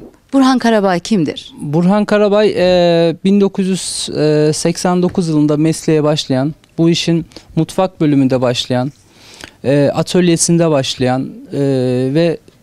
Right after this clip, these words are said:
Speaker 2: ileriki, e, zamanlarda kalfalık, ustalık ve mağaza müdürlüğünü ve Allah nasip etti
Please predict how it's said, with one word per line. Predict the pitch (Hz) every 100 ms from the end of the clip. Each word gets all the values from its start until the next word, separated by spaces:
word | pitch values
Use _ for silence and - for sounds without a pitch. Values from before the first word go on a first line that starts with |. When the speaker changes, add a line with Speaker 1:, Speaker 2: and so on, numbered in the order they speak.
| _
Speaker 2:
ileriki, | 180 170 170 170 170 196 170 - - - -
e, | - 151 143 143 139 139 135 131
zamanlarda | 139 147 143 143 135 135 131 156 170 - _
kalfalık, | - 160 160 165 160 -
ustalık | 151 - 165 170 -
ve | 151 147 -
mağaza | 165 175 156 156
müdürlüğünü | 151 143 147 139 135 151 160
ve | 160 160 - -
Allah | 160 170 170
nasip | 160 - 156
etti | 151 - 175